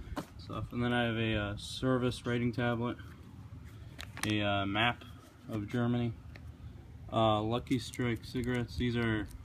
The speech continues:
knockoffs from World War Two impressions. Uh, Zippo lighter.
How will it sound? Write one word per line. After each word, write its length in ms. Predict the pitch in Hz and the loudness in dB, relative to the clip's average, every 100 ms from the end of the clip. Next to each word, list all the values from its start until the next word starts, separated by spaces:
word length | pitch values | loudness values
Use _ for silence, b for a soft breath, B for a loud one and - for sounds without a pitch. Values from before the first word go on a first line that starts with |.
| - - - - - - - | -14 -8 -8 -8 -12 -14 -2
knockoffs 760 | 117 113 120 107 104 - - - - | 4 4 4 0 0 -4 -8 -10 -4
from 320 | 117 110 110 | 0 2 2
World 140 | 110 | 2
War 100 | 110 | 2
Two 180 | 107 117 | 2 2
impressions. 600 | 107 101 113 110 107 104 - B B B B B - - | 0 0 -2 -2 -2 -4 -4 B B B B B -10 -2
Uh, 280 | 104 101 | 0 2
Zippo 440 | 104 117 131 131 123 | 0 0 2 4 10
lighter. 300 | 123 127 | 8 8